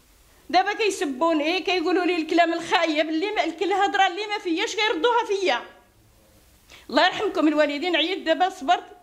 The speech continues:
كان واحد الليل ونهار. عطا لي ربي، لا من ربي، اللهم وليك الحمد لله من العبد، الله يولي الحق. دابا وصلوني للبوليس، مشيت عند البوليس، قالوا لي: "ريحي تروحي،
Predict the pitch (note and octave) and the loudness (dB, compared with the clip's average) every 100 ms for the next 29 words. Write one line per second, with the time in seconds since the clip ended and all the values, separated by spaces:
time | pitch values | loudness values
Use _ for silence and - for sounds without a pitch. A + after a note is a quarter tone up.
0 | _ G#4 G#4 F#4+ G4 G4 A4 D4+ C4+ A4+ | _ -4 -2 0 2 2 0 -4 0 2
1 | A4+ G#4+ G4+ C#4+ B3 - _ _ _ _ | 2 0 2 0 0 -10 _ _ _ _
2 | _ _ _ _ - - - _ - A#4 | _ _ _ _ -20 -20 -20 _ -4 0
3 | G#4 A4 G#4+ A4 G#4+ - - A4 F#4+ G4+ | 2 2 0 -2 -4 -6 -2 0 2 0
4 | G#4 - E4 F4+ E4+ E4 D#4+ E4 D#4+ G4 | -2 -6 -8 0 0 2 0 0 -8 -10
5 | F#4 D#4+ D#4+ E4 E4 D#4+ D4 D#4+ F4 F4 | -8 -2 0 0 0 -2 0 0 2 0
6 | F4+ F#4+ D#4+ D#4 - _ _ _ - _ | 0 -2 -4 -8 -12 _ _ _ -20 _
7 | _ _ _ _ - - - _ _ _ | _ _ _ _ -20 -20 -20 _ _ _
8 | F#4+ G4 A4 G#4+ - G4+ G#4+ G#4 G#4 E4+ | 0 0 0 -2 -4 -2 0 0 -2 0
9 | A4+ D#4+ E4+ G4 A4+ - - - - A4+ | 0 0 -2 -2 -2 -8 -16 -4 -2 0
10 | F4+ F#4+ F#4 F4+ E4+ D#4+ F#4+ G4+ G4+ - | 0 0 0 2 0 2 0 0 -4 -18
11 | - - - - F#4+ F#4+ G4 G4 G4+ G4+ | -20 -20 -8 0 2 2 2 0 0 0
12 | G#4+ G4 E4 - G3+ | 2 2 0 -4 -8